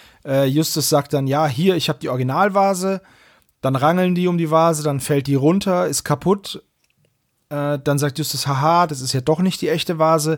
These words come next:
weil die echte Vase ist immer noch in diesem Lager in Port-au-Prince. Nee, wo,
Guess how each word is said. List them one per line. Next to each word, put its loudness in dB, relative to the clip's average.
weil 4
die -12
echte -2
Vase 4
ist -4
immer 4
noch -2
in -4
diesem 0
Lager 2
in -2
Port-au-Prince. -4
Nee, -2
wo, 2